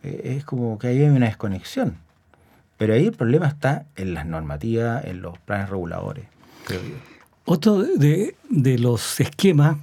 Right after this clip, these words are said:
Speaker 2: que, que está en la documentación que, que me hiciste llegar, que me pareció interesante, es la, la comprensión de, de que la arquitectura va desarrollándose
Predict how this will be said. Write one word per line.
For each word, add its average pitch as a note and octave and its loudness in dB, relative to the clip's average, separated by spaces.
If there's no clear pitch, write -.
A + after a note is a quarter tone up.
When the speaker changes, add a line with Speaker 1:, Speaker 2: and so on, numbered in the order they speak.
Speaker 2:
que, D#3+ -2
que - -6
está - 0
en D3+ 4
la A#2+ 2
documentación B2 0
que, C#3 0
que - 0
me C3 6
hiciste D3 0
llegar, C3 2
que B2 0
me A#2+ 2
pareció B2 0
interesante, C#3 2
es D#3 2
la, C3 2
la C3+ 0
comprensión C#3 2
de, D#3 2
de C#3+ 0
que D3 2
la C#3+ 4
arquitectura D#3+ 0
va D3+ 2
desarrollándose D3 2